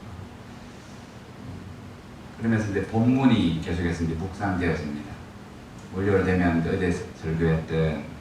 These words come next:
시편 이십삼 편, 요한복음 십 장 말씀을 이제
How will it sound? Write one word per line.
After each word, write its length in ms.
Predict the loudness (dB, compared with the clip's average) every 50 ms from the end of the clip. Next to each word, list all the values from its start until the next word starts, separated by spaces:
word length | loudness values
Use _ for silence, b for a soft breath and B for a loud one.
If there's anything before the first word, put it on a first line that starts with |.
| -14 -14 -14 -16 -16 -16 -14 -12 -10
시편 380 | -8 -8 -6 -2 0 2 4 4
이십삼 480 | 4 2 0 -2 -2 -2 0 0 0
편, 500 | 0 2 2 4 4 4 4 2 2 2
요한복음 460 | 2 4 6 6 6 4 4 4 4 2
십 180 | 2 0 -2 0
장 200 | 2 2 4 4
말씀을 400 | 4 2 0 0 0 0 0 0
이제 320 | 0 -2 -6 -8 -10